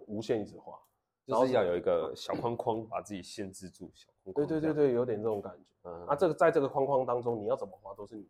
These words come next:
Speaker 1: 事情。
Speaker 2: 在这个框框里面，你才有真正的自由。
Speaker 1: 对，然后那个犒赏的那个信封，就是变成你这个月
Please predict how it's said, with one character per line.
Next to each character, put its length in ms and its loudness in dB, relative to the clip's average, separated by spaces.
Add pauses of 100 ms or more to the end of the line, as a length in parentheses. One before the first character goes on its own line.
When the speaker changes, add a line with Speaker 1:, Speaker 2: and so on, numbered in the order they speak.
Speaker 1:
事 140 -20
情。 120 -20
Speaker 2:
在 100 2
这 100 2
个 80 8
框 200 0
框 180 2
里 80 -4
面， 160 -4
你 100 -6
才 160 -10
有 100 2
真 200 -16
正 120 -14
的 60 -12
自 200 -20
由。 60 -20 (420)
Speaker 1:
对， 140 -2 (200)
然 120 4
后 80 10
那 140 8
个 140 6
犒 200 6
赏 220 0
的 60 -10
那 100 0
个 100 2
信 240 -2
封， 260 -2
就 100 -4
是 80 -4
变 180 4
成 180 -2
你 120 -4
这 120 2
个 120 6
月 180 4